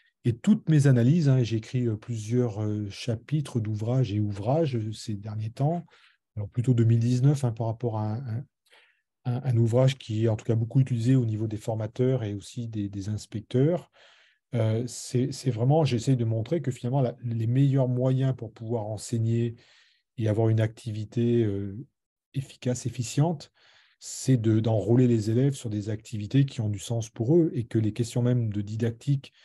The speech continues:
les enjeux scolaires, les enjeux même d'apprentissage sont au cœur des questions même d'autorité en classe, hein, pour,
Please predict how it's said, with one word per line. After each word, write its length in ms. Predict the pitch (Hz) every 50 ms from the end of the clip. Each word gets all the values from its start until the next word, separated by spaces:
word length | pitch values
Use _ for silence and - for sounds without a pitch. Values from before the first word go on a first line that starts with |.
| _ _ _ _ _ _ _ _ _ _ _ -
les 260 | 107 107 107 101 120
enjeux 320 | 117 113 110 110 120 120
scolaires, 760 | 110 - - - - - 123 113 113 123 143 165 180 165 143 - _ _ _ _ _ _ _ _ _ _ _ _ _
les 160 | - 110 101 120
enjeux 240 | 117 117 104 117
même 200 | 120 123 127 120
d'apprentissage 760 | 113 120 110 - - 104 - - 98 - 143 147 160 151 135 -
sont 240 | - 113 - - -
au 120 | - 151 139
cœur 580 | - - - 135 135 139 156 175 156 - - _ _ _ _ _ _ _ _ _ _ -
des 100 | 110 107
questions 300 | - 117 - - 123 113
même 240 | 117 131 139 135
d'autorité 500 | 117 123 120 117 - 113 117 113 113 120
en 100 | 117 113
classe, 300 | 113 117 139 135 131 -
hein, 120 | 120 117 110 113
pour, 200 | - 107 98